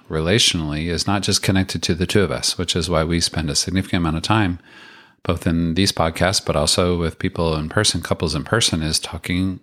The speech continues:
about story. Uh, what do we bring into our marriage relationship that maybe inhibits us, that c-, that leads to caution?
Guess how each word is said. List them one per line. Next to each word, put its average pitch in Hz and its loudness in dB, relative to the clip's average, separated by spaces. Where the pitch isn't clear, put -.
about 98 0
story. 71 -2
Uh, 95 -2
what 90 4
do 95 4
we 98 6
bring 92 2
into 92 4
our 80 4
marriage 85 2
relationship 87 2
that 85 -2
maybe 82 -2
inhibits 80 -2
us, - -2
that 82 -4
c-, - -10
that 82 0
leads 90 0
to - -6
caution? - -2